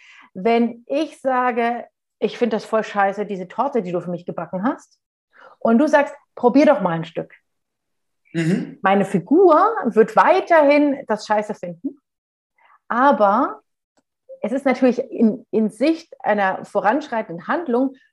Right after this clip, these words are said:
Speaker 1: nützlich, es unter Umständen trotzdem zu probieren, als drüber zu diskutieren, warum ich's nicht probieren will, weil dann wird nichts passieren. Höchstwahrscheinlich
Speaker 2: Okay.
Speaker 1: erstmal. Das heißt, ich sage ja oder ich akzeptiere die Idee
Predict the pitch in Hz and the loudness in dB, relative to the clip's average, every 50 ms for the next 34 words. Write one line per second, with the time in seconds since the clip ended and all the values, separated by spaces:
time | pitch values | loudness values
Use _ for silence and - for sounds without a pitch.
0 | _ _ _ 208 254 330 - - - - 214 220 247 285 381 453 - - _ _ | _ _ _ 0 0 0 0 -4 -10 -6 -2 0 0 0 -2 -6 -14 -20 _ _
1 | _ _ _ _ _ - - - 202 - - - 247 240 240 254 233 - 226 - | _ _ _ _ _ -20 -14 -14 -8 -4 -2 -2 -2 -2 -2 -4 -4 -4 -6 -2
2 | - 220 220 220 - - 226 214 220 - 202 - - 185 - 233 254 302 262 277 | 0 -2 -2 -2 0 0 0 0 0 -6 -12 -12 -14 -8 -4 0 2 2 2 2
3 | - - 202 208 202 - - - 220 226 233 220 202 - - 214 - - 262 254 | 0 0 0 0 0 -2 -4 -4 -4 -2 -2 -6 -8 -4 -6 -6 0 2 2 2
4 | 220 202 196 208 214 208 220 208 - - 185 214 226 220 202 175 196 208 202 208 | 2 0 -2 -2 -4 -6 -8 -10 -8 -10 -4 -2 -2 -2 -2 -4 -4 -2 -2 -4
5 | 214 220 214 226 - 285 285 - _ _ - 233 233 240 247 196 156 151 160 165 | -4 -4 -6 -4 -4 -6 -6 -8 _ _ -10 -8 -4 -2 -2 -2 -2 -4 -10 -14
6 | _ _ _ _ _ _ _ _ _ 175 170 - _ - - - 160 151 156 160 | _ _ _ _ _ _ _ _ _ -14 -14 -10 _ -10 -8 -6 -4 -2 -2 -2
7 | 160 - - 175 175 - - 170 160 156 - - - - - - - _ _ 190 | -4 -6 -8 -10 -10 -10 -10 -10 -10 -10 -12 -16 -20 -20 -20 -20 -20 _ _ -4
8 | 185 226 247 269 277 294 294 - - - _ _ _ _ _ _ _ _ _ _ | -2 2 4 4 4 4 2 -2 -8 -18 _ _ _ _ _ _ _ _ _ _
9 | - 240 196 - - - 226 214 240 - - 240 220 208 190 180 190 165 180 220 | -4 -4 -4 -4 -2 2 2 4 4 4 4 2 2 2 0 0 0 0 2 2
10 | 285 339 359 - 233 220 208 190 202 - - 214 - - 214 - - - - 294 | 2 2 2 2 2 0 0 -2 -2 -6 -8 -8 -6 -6 -8 -8 -6 -4 -2 -2
11 | 359 349 349 330 277 277 226 254 220 196 240 254 247 226 226 262 311 | 0 0 -2 -4 -4 -2 -4 -4 -4 -2 -2 -2 0 0 0 -2 -4